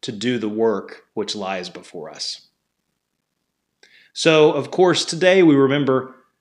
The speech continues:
that the Lord is our shepherd and that his shepherding inevitably leads us to a place of calm and tranquility where our spirit might be soothed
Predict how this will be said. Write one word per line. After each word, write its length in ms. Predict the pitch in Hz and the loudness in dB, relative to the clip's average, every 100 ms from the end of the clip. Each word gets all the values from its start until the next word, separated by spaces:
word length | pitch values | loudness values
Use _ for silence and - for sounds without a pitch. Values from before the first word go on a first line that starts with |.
| _ - | _ -16
that 100 | 117 | -12
the 80 | |
Lord 300 | 113 127 131 | -4 0 0
is 240 | 135 151 135 | 0 0 0
our 160 | 117 | -2
shepherd 500 | 110 120 107 95 95 - _ _ _ _ _ _ _ - | -4 -4 -6 -8 -14 -18 _ _ _ _ _ _ _ -10
and 120 | 123 | -6
that 120 | 127 | -4
his 140 | 131 131 | -4 -2
shepherding 760 | - 180 160 147 113 104 101 _ _ _ - | 0 0 0 -2 -2 -4 -8 _ _ _ -8
inevitably 1080 | 135 139 151 165 143 107 101 90 82 87 _ _ - | -4 0 0 2 0 -4 -8 -10 -14 -18 _ _ -12
leads 400 | 110 123 135 120 | -6 -2 -2 -2
us 260 | 123 117 - | -4 -6 -8
to 160 | 123 | -6
a 60 | 101 | -6
place 420 | - 120 120 110 | -6 -6 -4 -6
of 140 | 95 | -10
calm 400 | - - 135 131 | -10 -4 -2 -2
and 100 | 110 | -4
tranquility 680 | 101 104 98 95 131 120 113 | -8 -8 -8 -6 -4 -2 -2
where 180 | 107 98 | -2 -4
our 140 | 92 101 | -4 -6
spirit 540 | - - 131 123 110 - _ _ _ | -6 -6 -4 -4 -6 -14 _ _ _
might 340 | 107 113 139 143 | -4 0 0 -2
be 100 | 151 | -4
soothed 760 | - - 139 107 82 78 - | -2 -2 -2 -2 -8 -18 -20